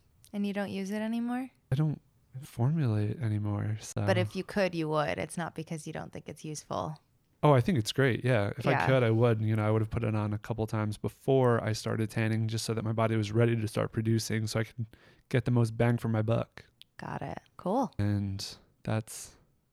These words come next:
Speaker 2: I think, all that we have to cover for this episode. I thought it was gonna be a shorter one. Doesn't seem like it will be,
Speaker 1: <laughs>
Speaker 2: but that's fine.
Speaker 1: I think the fact check was short 'cause we both kind of knew what we were talking about.
Speaker 2: For once.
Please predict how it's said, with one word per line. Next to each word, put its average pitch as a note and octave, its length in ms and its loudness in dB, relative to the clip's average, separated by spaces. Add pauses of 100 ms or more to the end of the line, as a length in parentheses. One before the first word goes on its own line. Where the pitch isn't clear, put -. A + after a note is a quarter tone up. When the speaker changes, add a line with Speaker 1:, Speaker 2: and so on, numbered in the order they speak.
(200)
Speaker 2:
I A2+ 160 -2
think, A2+ 420 -2
all A#2 380 2
that A2+ 220 0
we A#2+ 340 -2
have A#2+ 200 -8
to - 100 -14
cover B2+ 480 -4 (460)
for B2+ 100 2
this B2 160 0
episode. A2+ 360 2
I G#2+ 80 0
thought A2+ 180 0
it - 20 2
was A2+ 80 2
gonna A#2 80 2
be A2 60 2
a A2+ 40 0
shorter B2+ 300 2
one. D3+ 220 2
Doesn't A2+ 260 -2
seem A#2 160 -2
like A2+ 180 0
it - 100 -8
will B2+ 140 2
be, D3+ 240 2 (420)
Speaker 1:
<laughs> - 480 -12
Speaker 2:
but A2+ 120 0
that's A2 180 2
fine. A2+ 320 2 (540)
Speaker 1:
I A3 40 -6
think C#4 180 0
the F#4 80 -4
fact - 340 -2
check - 240 -6
was - 100 -10
short - 380 -8 (100)
'cause E3 140 -4
we E3 60 -6
both E3 340 -4
kind D#3+ 200 -10
of D#3 80 -8
knew D#3 280 -6
what D3+ 160 -8
we D#3 80 -8
were D3+ 100 -8
talking D#3 400 -12
about. E3 240 -14
Speaker 2:
For A#2 80 -4
once. A2 480 -4